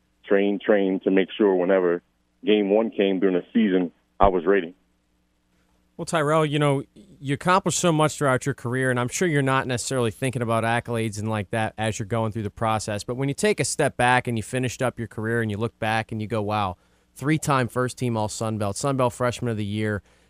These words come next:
Speaker 2: only the seventh player in Division One history to have four consecutive one thousand yard seasons." Uh, is that a testament to those, those hard summers you put in and all that training you did to, to think back and go, "Man, I really accomplished a lot while I was at U L"?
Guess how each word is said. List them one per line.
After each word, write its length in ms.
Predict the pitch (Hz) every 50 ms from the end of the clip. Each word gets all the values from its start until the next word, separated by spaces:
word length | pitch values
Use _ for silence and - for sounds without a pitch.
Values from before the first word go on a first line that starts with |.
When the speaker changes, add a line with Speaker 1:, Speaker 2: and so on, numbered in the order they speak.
| _ -
Speaker 2:
only 160 | - 151 156
the 80 | 139 131
seventh 440 | - - - - 151 165 160 -
player 300 | - - 156 151 147 143
in 140 | 139 131 123
Division 400 | 110 120 107 131 139 120 135 131
One 180 | 123 120 117 113
history 400 | 95 127 131 120 - - 123 120
to 60 | 113
have 160 | 110 110 110
four 200 | - - 120 120
consecutive 520 | 110 - 110 - - 113 107 - 110 107 98
one 160 | 107 110 98
thousand 320 | - 117 110 104 92 107
yard 200 | 104 101 101 95 -
seasons." 500 | - 113 110 107 95 101 98 92 - - _ _ _ _ _ _ _ _ _ -
Uh, 140 | 120 127 123
is 100 | 135 117
that 140 | 170 180 180
a 60 | 170
testament 540 | - - 180 175 170 - - 180 180 175 -
to 100 | - 160
those, 380 | 170 170 160 - - - -
those 240 | - 147 147 147 -
hard 260 | - 147 151 147 143
summers 380 | - - 156 147 143 147 135 120
you 40 | 139
put 240 | - - 156 139
in 200 | 135 131 135 135
and 100 | 131 123
all 140 | 127 123 127
that 180 | 123 127 123 -
training 320 | - 135 127 127 131 127
you 80 | 123 113
did 320 | 87 120 120 123 123 -
to, 140 | - 117 110
to 120 | - -
think 220 | 113 - 123 120 -
back 260 | - 120 123 120 -
and 80 | 120 117
go, 160 | 113 113 110
"Man, 160 | 113 123 127
I 60 | 120
really 240 | 113 120 135 147 147
accomplished 480 | 127 - - 120 120 123 - 110 - -
a 60 | 98
lot 260 | 87 92 98 101 -
while 140 | - 90 90
I 80 | 87 87
was 160 | 85 87 82
at 160 | 95 95 -
U 160 | 87 90 87
L"? 160 | 87 78 76